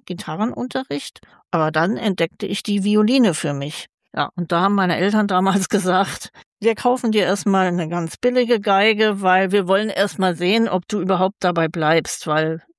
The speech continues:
eine Violine ist normal ein ziemlich teures Instrument, wenn's richtig schön klingen soll.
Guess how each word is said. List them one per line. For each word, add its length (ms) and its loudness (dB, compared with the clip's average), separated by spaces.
eine 200 -2
Violine 560 2
ist 180 -8
normal 380 0
ein 120 -2
ziemlich 400 -2
teures 500 0
Instrument, 920 -2
wenn's 480 -4
richtig 300 -6
schön 280 0
klingen 420 0
soll. 380 4